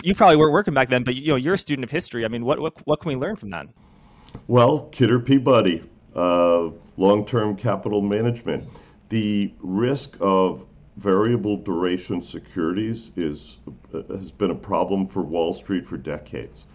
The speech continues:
Speaker 2: Only this time the Fed did it. So instead of a, a, a hedge fund or, or someone else like that, or Chagos, I guess, was an example of this to some degree,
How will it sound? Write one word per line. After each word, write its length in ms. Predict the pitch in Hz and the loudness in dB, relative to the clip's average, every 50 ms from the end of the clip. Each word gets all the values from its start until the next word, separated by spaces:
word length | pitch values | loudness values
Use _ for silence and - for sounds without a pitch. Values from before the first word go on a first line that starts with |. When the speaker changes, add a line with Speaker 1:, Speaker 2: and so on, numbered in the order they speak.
| - - - - - - | -20 -20 -20 -20 -12 -4
Speaker 2:
Only 220 | - 92 92 92 87 | -2 0 2 2 2
this 240 | - 123 123 - - | 2 0 0 -2 0
time 300 | - 120 90 90 90 87 | 0 2 2 2 0 -2
the 80 | 85 | -4
Fed 340 | - - 120 117 117 - - | -4 -2 -2 -2 -2 -2 -4
did 180 | - 71 62 60 | -6 -8 -8 -8
it. 120 | - - - - - - - - - - - - - - - - - - | -12 -18 -20 -20 -20 -20 -20 -20 -20 -20 -20 -20 -20 -20 -20 -20 -20 -20
So 260 | - - 117 98 87 85 | -10 -4 -2 0 0 0
instead 380 | 87 90 - - - 120 120 | -2 -4 -2 2 4 4 4
of 140 | 123 101 95 | 4 4 2
a, 20 | |
a, 380 | 95 87 82 80 - - 85 80 - - - | 4 4 4 2 2 0 -2 -2 -2 -2 -2
a 60 | 92 | -4
hedge 300 | 95 - 120 127 135 123 | -2 0 0 -2 -2 -2
fund 480 | - - 104 90 73 67 76 82 113 113 - - - - - - - - | -6 -4 -2 -2 -2 -2 -4 -6 -8 -12 -16 -18 -20 -20 -20 -18 -10 -6
or, 240 | 80 85 80 78 | -2 -2 -2 -2
or 180 | - 90 85 78 | -2 -2 -2 -4
someone 480 | - - - 117 104 98 95 90 85 82 | -4 -2 0 0 2 2 2 0 0 0
else 320 | 82 85 80 78 - - | 0 0 0 -2 -4 -4
like 280 | 82 73 76 78 - - | -2 -2 -2 -2 -4 -4
that, 200 | 71 64 69 76 | -4 -2 -2 -2
or 140 | 80 90 | -2 -4
Chagos, 640 | 85 - - 87 82 82 76 78 71 71 69 - 78 | -4 -4 -2 0 0 0 0 -2 -4 -4 -4 -6 -6
I 40 | 69 | -6
guess, 300 | 67 78 73 67 - - | -4 -4 -6 -6 -6 -8
was 200 | 80 69 64 - | -8 -8 -6 -6
an 80 | 78 69 | -8 -8
example 520 | 67 62 - - 67 67 67 - 82 73 | -8 -8 -8 -8 -6 -6 -8 -8 -8 -8
of 120 | 64 62 | -8 -6
this 200 | - 69 64 - - | -8 -10 -10 -10 -10
to 120 | - - | -14 -12
some 240 | - - 78 76 76 | -8 -6 -6 -6 -6
degree, 420 | 80 71 - 78 71 67 62 60 | -8 -10 -8 -8 -8 -8 -8 -10